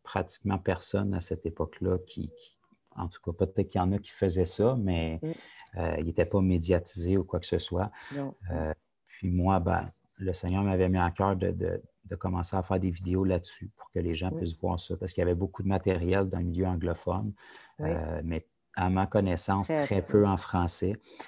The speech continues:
Speaker 2: Oui.
Speaker 1: Donc, j'ai commencé avec le peu de connaissances que j'avais. J'ai commencé à faire des vidéos, puis les gens ont commencé à être impactés par ça, euh, autant en
Speaker 2: Mhm.
Speaker 1: bien qu'en mal. Surtout qu'on est public, puis qu'on,
Speaker 2: <laughs> Oui,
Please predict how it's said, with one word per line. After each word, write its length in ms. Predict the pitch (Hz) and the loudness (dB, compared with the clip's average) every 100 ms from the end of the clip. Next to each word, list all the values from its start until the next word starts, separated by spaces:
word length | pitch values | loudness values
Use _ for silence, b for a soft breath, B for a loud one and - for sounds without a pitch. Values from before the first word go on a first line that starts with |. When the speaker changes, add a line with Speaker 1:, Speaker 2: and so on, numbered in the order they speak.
| B | B
Speaker 2:
Oui. 140 | 135 135 _ | -12 -12 _
Speaker 1:
Donc, 240 | 87 87 82 | -2 -2 0
j'ai 240 | 82 82 | 0 -2
commencé 800 | - 95 90 92 90 - 95 95 | -2 0 2 2 0 0 2 2
avec 260 | 85 90 - | 2 -2 -4
le 60 | |
peu 180 | 92 90 | -6 -4
de 60 | 92 | -2
connaissances 580 | 98 90 85 92 92 - | 0 0 0 0 -2 -2
que 120 | 90 | 0
j'avais. 380 | 90 85 85 87 | 0 0 0 -2
J'ai 120 | 82 | -4
commencé 400 | 87 87 85 92 | -4 -4 -2 -4
à 60 | |
faire 200 | 87 95 | -2 0
des 120 | 87 85 | 0 -2
vidéos, 420 | 87 90 85 90 92 | -4 -2 -2 -2 -6
puis 140 | - - | -12 -8
les 140 | 82 | -4
gens 180 | 85 92 | -2 -2
ont 40 | |
commencé 460 | 90 87 85 82 - | -2 -4 -4 -4 -4
à 40 | 85 | -4
être 100 | 90 | -4
impactés 480 | 90 85 - 95 | -4 -6 -4 -4
par 220 | 87 85 - | -2 -4 -4
ça, 140 | 87 | -6
euh, 440 | 85 - 180 113 92 | -8 -10 -14 -10 -8
autant 260 | 90 98 95 | -4 -2 -2
en 20 | |
Speaker 2:
Mhm. 60 | 85 | 0
Speaker 1:
bien 200 | 90 95 | 0 2
qu'en 180 | 95 87 | 4 4
mal. 340 | 87 82 110 - _ _ _ | 4 4 0 -6 _ _ _
Surtout 300 | - - 101 | -14 -4 -2
qu'on 200 | 92 95 90 | 0 -2 -2
est 80 | 87 | -4
public, 400 | 87 87 98 147 | -6 2 2 4
puis 120 | 190 | 0
qu'on, 220 | - 87 | 0 -2
Speaker 2:
<laughs> 40 | |
Oui, 80 | 170 | 2